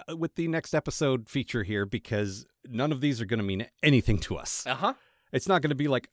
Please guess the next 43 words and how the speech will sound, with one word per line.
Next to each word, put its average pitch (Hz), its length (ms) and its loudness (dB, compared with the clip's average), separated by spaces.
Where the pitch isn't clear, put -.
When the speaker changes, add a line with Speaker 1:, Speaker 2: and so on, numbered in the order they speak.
Speaker 1:
"Oh, 302 320 4
right, 294 260 2
this 240 180 -4
is 214 100 -6
the 208 80 2
one 226 160 0
where 247 80 2
Green 254 240 -4
Arrow 240 300 4
shows 156 300 2
up." 113 240 0
Like, 196 100 6
Speaker 2:
Yeah. 170 180 10
Speaker 1:
no, 113 100 2
no 127 240 4
one's 180 240 6
gonna 143 180 4
show 104 300 2
up. 92 140 -4
What 147 80 -4
are - 40 -6
you 170 60 -10
talking 123 400 -4
about? - 300 -2
Speaker 2:
<laughs> - 80 -16
Unless 175 380 2
they 214 120 2
have 190 200 4
one 175 220 -2
called 156 340 -8
the 143 60 0
one 131 320 -2
where 127 140 0
Green 117 260 -4
Arrow 113 240 -4
shows 85 300 -10
up. 92 160 -16
I 117 60 -6
think 127 220 -4
we're 127 100 0
out 120 80 2
of 104 80 -6
luck. 101 400 -6